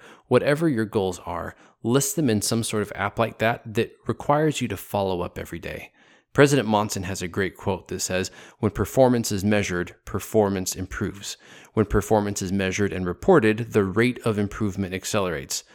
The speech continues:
You can tell I memorized that. That's a big one in Preach My Gospel. That's why missionaries report their numbers all the time. Being able to give yourself a grade and report back like that little boy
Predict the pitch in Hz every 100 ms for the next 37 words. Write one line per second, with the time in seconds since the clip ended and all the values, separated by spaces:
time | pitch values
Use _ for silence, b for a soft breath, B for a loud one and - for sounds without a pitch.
0 | B B B - 92 95 95 98 95 90
1 | 82 80 - 90 98 104 101 95 92 -
2 | 98 - 92 92 87 - 71 - B B
3 | 101 - 113 123 117 123 107 101 107 117
4 | 104 107 107 107 98 87 85 - 98 90
5 | 87 B B B B 139 165 139 156 151
6 | 113 92 117 120 147 - 123 - 90 98
7 | 92 87 85 92 98 - 139 143 110 92
8 | - 95 92 95 95 104 104 95 95 87
9 | 90